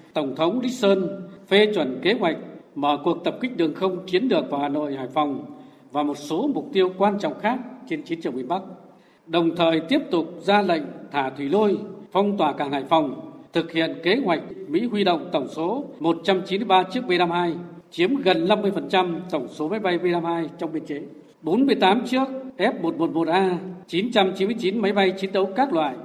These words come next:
bố trí ở Thái Lan, miền Nam Việt Nam và trên sáu tàu sân bay ở Biển Đông. Ngoài ra còn một số máy bay tiếp dầu K C một ba năm và các máy bay bảo đảm khác.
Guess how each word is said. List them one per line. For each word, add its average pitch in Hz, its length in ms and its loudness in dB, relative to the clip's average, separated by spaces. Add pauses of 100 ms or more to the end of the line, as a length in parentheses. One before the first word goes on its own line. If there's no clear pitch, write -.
(240)
bố 165 240 2
trí 185 160 -4
ở 208 140 2
Thái 170 120 2
Lan, 185 320 2 (280)
miền 151 220 0
Nam 196 220 6
Việt 156 120 -2
Nam 185 500 0
và 147 380 0
trên 180 340 2
sáu 180 320 0
tàu 147 180 0
sân 165 240 -4
bay 170 180 0
ở 131 40 -4
Biển 120 160 -8
Đông. 156 200 -4 (480)
Ngoài 160 200 4
ra 196 340 6
còn 156 120 0
một 147 60 -2
số 175 240 -2
máy 202 160 0
bay 190 320 4 (200)
tiếp 262 160 4
dầu 160 280 4 (260)
K - 20 -6 (240)
C 185 140 4
một 156 120 -4
ba 175 120 0
năm 180 420 -2 (240)
và 151 300 0
các 202 280 0
máy 180 140 2
bay 185 220 2
bảo 147 120 -2
đảm 131 180 -6
khác. 254 200 2